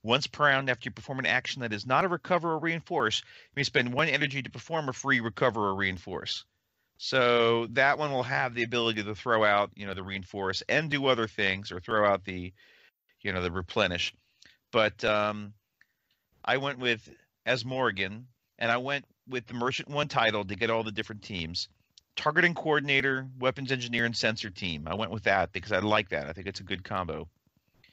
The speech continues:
So you can get out there and throw out the target locks to the Y-Wings nearby, you know, then switch those teams out later on.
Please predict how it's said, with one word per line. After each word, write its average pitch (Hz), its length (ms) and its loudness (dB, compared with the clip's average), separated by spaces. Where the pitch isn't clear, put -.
So - 140 0
you 113 200 4
can 104 220 0
get 113 160 4
out 104 180 4
there 98 200 4
and 87 280 -4
throw 135 240 6
out 110 60 4
the 113 80 -2
target 110 320 4
locks 104 360 6
to 101 500 -6
the 101 200 0
Y-Wings 95 420 0
nearby, 87 720 0
you 104 80 -4
know, 92 120 0
then 92 140 -4
switch 107 400 -8
those 107 160 -8
teams 101 260 -8
out 92 260 4
later 95 340 0
on. 82 320 -4